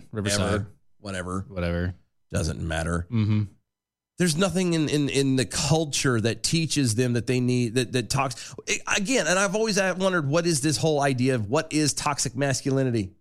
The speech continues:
Speaker 2: I know, I, I've never seen it. Is it the fact that, that you believe that as a man that you need to be your best, that you are the,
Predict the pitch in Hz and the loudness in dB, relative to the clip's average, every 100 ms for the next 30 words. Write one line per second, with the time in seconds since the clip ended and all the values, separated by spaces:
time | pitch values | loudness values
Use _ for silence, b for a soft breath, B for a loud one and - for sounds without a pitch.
0 | _ _ _ _ - 190 180 156 156 110 | _ _ _ _ 0 2 2 0 -8 -2
1 | 131 175 156 160 156 170 165 - - 180 | 0 2 2 2 2 2 2 0 0 2
2 | 160 113 107 143 131 135 135 - 147 143 | 2 2 2 2 2 0 -2 0 0 0
3 | 147 - 131 123 123 135 123 120 123 131 | -2 0 -2 -4 0 0 2 2 2 2
4 | 120 117 120 - b b b _ 110 123 | 2 0 -2 -4 b b b _ 0 2
5 | 117 101 117 127 127 120 113 117 117 117 | 2 2 2 2 2 0 -2 -2 0 2
6 | 120 110 110 98 113 113 110 107 117 101 | 0 0 0 2 2 2 0 0 0 2
7 | 110 120 - 95 98 113 107 98 95 90 | 2 0 0 -4 -2 0 0 -2 -4 -6